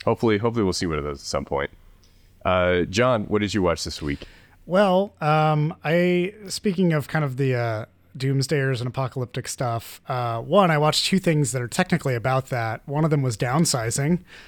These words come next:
Speaker 2: um, which, Dixon, you had kind of
Speaker 1: Oh.
Speaker 2: warned against doing, uh, but Sasha
Speaker 1: Yes.
Speaker 2: saw the, uh, Netflix thing for it and really wanted to.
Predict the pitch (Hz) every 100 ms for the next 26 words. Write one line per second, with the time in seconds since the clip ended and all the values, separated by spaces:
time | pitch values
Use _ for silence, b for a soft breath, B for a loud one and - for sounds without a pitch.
0 | B - 147 139 135 139 131 - 151 -
1 | 143 135 131 135 139 135 120 - - 139
2 | 147 165 175 139 95 78 78 156 151 135
3 | 147 151 160 - 180 170 202 233 220 208
4 | 160 147 151 - 185 - 196 180 90 -
5 | 170 160 170 170 165 151 151 151 147 143
6 | 135 127 123 127 156 160 - 165 151 156
7 | 131 135 135 123 131 151 - 202 214